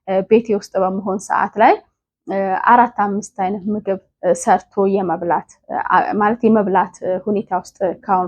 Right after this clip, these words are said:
ካለሁኝ ነገሮች ከተሟሉልኝ እና ያን ማድረግ የምችል ከሆነ ምናልባት ሶስቱ ወይ ምናምን አራቱ አእምሮዬ ሊሆን ይችላል። እና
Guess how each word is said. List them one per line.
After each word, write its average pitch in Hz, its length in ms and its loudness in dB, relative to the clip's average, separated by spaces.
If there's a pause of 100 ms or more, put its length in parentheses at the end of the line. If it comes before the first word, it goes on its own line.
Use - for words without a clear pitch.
(140)
ካለሁኝ 196 540 2
ነገሮች 190 340 -2
ከተሟሉልኝ 185 720 -6
እና 190 140 -4 (480)
ያን 214 180 0
ማድረግ 196 300 -2
የምችል 196 380 -6
ከሆነ 208 320 0 (300)
ምናልባት 226 400 4
ሶስቱ - 400 0
ወይ 254 160 4
ምናምን 202 340 -4
አራቱ 202 300 -2
አእምሮዬ 208 340 4
ሊሆን 190 240 0
ይችላል። 202 320 -4
እና 254 140 2